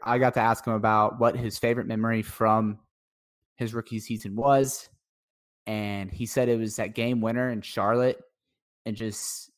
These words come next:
the smile on his face when he was talking about it, because it was in Charlotte. And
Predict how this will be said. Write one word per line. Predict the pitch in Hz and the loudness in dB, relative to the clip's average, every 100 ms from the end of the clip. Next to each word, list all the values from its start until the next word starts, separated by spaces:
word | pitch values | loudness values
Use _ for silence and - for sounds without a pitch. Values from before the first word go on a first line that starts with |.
| _ _ _ | _ _ _
the | 123 | -12
smile | - 135 147 | 0 2 4
on | 143 | 2
his | 123 | 0
face | - 127 131 - | -2 -2 -2 -6
when | 117 | -8
he | |
was | 107 - | -8 -6
talking | 110 110 123 | -4 -2 -4
about | 123 131 135 | -2 -2 0
it, | 139 - - - - | -2 -6 -12 -16 -6
because | 120 139 151 | 0 2 4
it | |
was | 170 | 4
in | 160 | 4
Charlotte. | 160 - 143 139 139 - | 2 4 6 6 2 0
And | 123 117 110 | -4 -4 -6